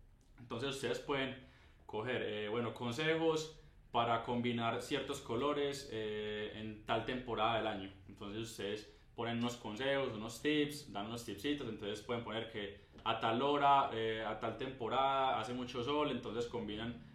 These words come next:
ciertos colores, no sé, o sea, estoy hablando cosas por decir, pero es un ejemplo de lo que ustedes pueden hacer. Lo mismo funciona con los zapatos. Entonces, por ejemplo, tips para combinar unos zapatos negros con otra pinta. Entonces,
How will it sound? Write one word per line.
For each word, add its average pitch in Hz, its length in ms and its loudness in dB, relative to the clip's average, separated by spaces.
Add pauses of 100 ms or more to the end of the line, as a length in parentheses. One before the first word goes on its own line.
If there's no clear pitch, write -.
ciertos 123 440 -2
colores, 117 480 -2
no 113 80 -4
sé, 110 380 -4
o - 40 -12
sea, 117 120 0
estoy 120 200 0
hablando 135 380 2
cosas 139 320 -4
por 107 200 -6
decir, 151 400 -2 (300)
pero 151 220 6
es 151 80 2
un 156 100 2
ejemplo 143 540 2
de 117 100 2
lo 113 100 0
que - 100 -10
ustedes 110 280 -4
pueden 117 220 -2
hacer. 117 200 -2
Lo 120 60 4
mismo 117 160 2
funciona 117 380 -4
con 110 160 -6
los 98 100 -4
zapatos. 101 480 2
Entonces, 104 380 -6
por 110 100 -4
ejemplo, 113 380 -4 (400)
tips 165 300 4
para 139 260 0
combinar 123 800 2
unos 139 200 -4
zapatos 120 460 0
negros 147 500 0
con 110 560 -4
otra 110 360 -2
pinta. 107 380 -2
Entonces, 98 480 -12